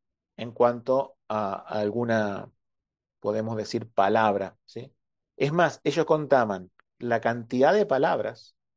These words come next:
y la cantidad de consonantes con sus respectivas vocales para que no se les pasara nada.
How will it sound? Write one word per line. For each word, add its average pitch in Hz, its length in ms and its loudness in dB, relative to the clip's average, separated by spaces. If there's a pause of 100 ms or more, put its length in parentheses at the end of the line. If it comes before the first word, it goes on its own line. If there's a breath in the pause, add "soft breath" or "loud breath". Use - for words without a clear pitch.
(340)
y 131 120 0
la 127 200 4
cantidad 123 680 2
de 156 140 0
consonantes 131 880 -4
con 98 180 -14
sus - 480 -18 (540)
respectivas 110 580 2
vocales 113 540 0 (680)
para 143 220 2
que 143 100 -4
no 160 140 -4
se 165 100 -10
les 147 140 -4
pasara 123 380 -4
nada. 156 320 -10